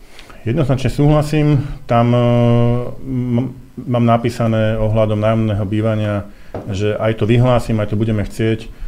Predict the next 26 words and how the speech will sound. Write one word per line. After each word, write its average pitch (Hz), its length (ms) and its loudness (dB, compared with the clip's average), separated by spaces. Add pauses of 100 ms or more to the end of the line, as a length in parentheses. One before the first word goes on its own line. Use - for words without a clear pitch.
(180)
Otvoríme 120 540 2
aj 107 100 2
územný 120 420 4
plán 107 460 2 (1120)
na 110 140 0
mieste, 117 340 2
kde 104 160 -2
sa 110 160 -4
dnes 104 140 -2
nemôže 110 340 0
stavať 120 400 -2
pre 117 160 -4
developera, 117 560 0
ale 107 320 0 (320)
budeme 120 400 4
chcieť, 117 380 -2
aby 107 160 -2
dal 104 180 2
výmenou 120 640 2
za 98 240 0
to, 139 320 0 (420)
nie 151 380 2 (220)
rozvoj 107 580 2
v - 60 -8
okolí 95 440 0
iba, 90 300 -8